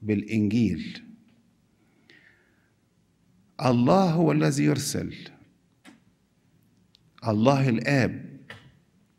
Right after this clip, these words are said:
زي ما شفنا في هذه الآية. المسيح الابن هو الذي يرسل، الروح القدس هو الذي يرسل. بنقول باستمرار إن الثالوث القدوس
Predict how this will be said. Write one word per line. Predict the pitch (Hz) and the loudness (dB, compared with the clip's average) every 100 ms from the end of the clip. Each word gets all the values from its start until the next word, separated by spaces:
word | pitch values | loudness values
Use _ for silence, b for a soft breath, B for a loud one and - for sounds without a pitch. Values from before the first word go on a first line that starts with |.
| - _ | -20 _
زي | 101 113 110 | -2 2 2
ما | 101 | 2
شفنا | 143 127 110 | -2 0 -2
في | 107 107 | -2 -4
هذه | 123 123 107 | -4 -2 -4
الآية. | - 131 113 92 - - - - _ _ b b b b b b b _ _ - - | -4 -4 -4 -6 -12 -18 -20 -20 _ _ b b b b b b b _ _ -12 -2
المسيح | 120 120 117 - 180 175 - - | 2 4 4 2 0 0 -4 -4
الابن | 131 117 147 135 127 - | -2 0 0 2 0 -2
هو | 104 127 123 | -6 -2 0
الذي | 123 120 127 | 0 0 0
يرسل، | 135 110 - 90 87 - | 0 -2 -6 -10 -14 -6
الروح | 117 113 143 - | -2 0 0 -2
القدس | 110 - 127 117 110 - | -6 -4 -4 -2 -4 -6
هو | - 113 | -4 -2
الذي | 104 107 98 | -2 -4 -4
يرسل. | 98 90 - 92 - - _ _ _ _ _ _ _ _ _ _ B B B B B | -6 -8 -12 -14 -20 -20 _ _ _ _ _ _ _ _ _ _ B B B B B
بنقول | 123 143 185 | 2 4 4
باستمرار | 165 - 135 123 143 170 156 - - | 2 2 2 4 4 4 0 -4 -4
إن | 117 | -2
الثالوث | 113 - 110 107 151 160 | -2 0 0 0 0 -2
القدوس | 117 - 107 104 127 156 - - - | -8 -6 -8 -4 -4 -4 -6 -10 -14